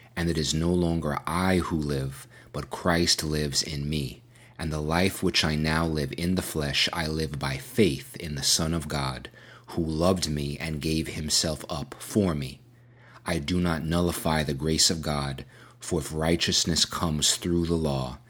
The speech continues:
then Christ died needlessly. So to unpack those verses,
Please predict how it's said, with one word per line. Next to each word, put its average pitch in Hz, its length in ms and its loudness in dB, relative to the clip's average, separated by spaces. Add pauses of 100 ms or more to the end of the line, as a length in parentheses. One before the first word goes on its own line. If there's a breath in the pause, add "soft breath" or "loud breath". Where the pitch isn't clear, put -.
(240 soft breath)
then 73 180 -4
Christ 76 680 -2
died 71 540 -2
needlessly. 69 760 -6 (140)
So 110 220 4
to 104 180 2
unpack 101 640 8
those 82 240 2
verses, 76 680 -2